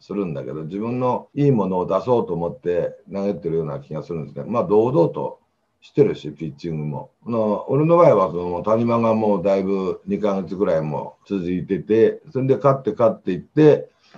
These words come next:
まあ、ローテーションが短くなって、出番も短くなったっていう感じなんで、今の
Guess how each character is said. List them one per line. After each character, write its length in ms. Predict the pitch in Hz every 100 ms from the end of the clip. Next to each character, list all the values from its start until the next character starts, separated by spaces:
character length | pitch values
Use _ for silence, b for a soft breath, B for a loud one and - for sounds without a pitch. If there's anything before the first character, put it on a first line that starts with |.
| -
ま 160 | 104
あ、 60 | 95
ロ 140 | 104
ー 20 |
テ 140 | 101 107
ー 80 | 90
シ 60 |
ョ 100 | 90
ン 80 | 85
が 260 | 82 92 -
短 360 | - 90 87 95
く 120 | 76
な 160 | 78 80
っ 100 | -
て、 160 | 107
出 100 | 87
番 220 | 82 85 85
も 80 |
短 400 | 85 85 82 87
く 100 | 78
な 140 | 76 76
っ 100 | 69
た 140 | 87
っ 120 | 87
て 100 | -
い 20 | 71
う 60 |
感 240 | 71 78 71
じ 80 |
な 160 | 76 73
ん 80 | 64
で、 180 | 76 87
今 160 | 113
の 260 | 101 87